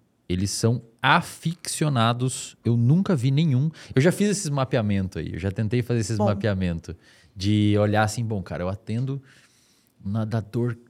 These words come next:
Speaker 1: tal, o atleta, já atendi gente até da seleção brasileira." Eu falei, "Pô, cara, o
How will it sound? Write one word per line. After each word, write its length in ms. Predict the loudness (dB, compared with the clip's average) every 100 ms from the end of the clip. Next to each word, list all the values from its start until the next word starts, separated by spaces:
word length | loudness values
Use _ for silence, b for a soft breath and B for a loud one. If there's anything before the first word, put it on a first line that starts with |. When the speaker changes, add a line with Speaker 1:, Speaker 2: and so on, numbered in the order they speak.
| -10
Speaker 1:
tal, 280 | -6 -4
o 300 | -2 -4 -4
atleta, 560 | -6 -6 -8 -6 -4 -4
já 80 | -4
atendi 320 | -4 -4 -4
gente 240 | -4 -4 -6
até 120 | -6
da 80 | -6
seleção 380 | -6 -6 -4 -2
brasileira." 600 | -2 -2 -2 0 0 0
Eu 80 | -4
falei, 240 | -6 -8
"Pô, 400 | -8 -12 -10 -10
cara, 200 | -8
o 20 | -10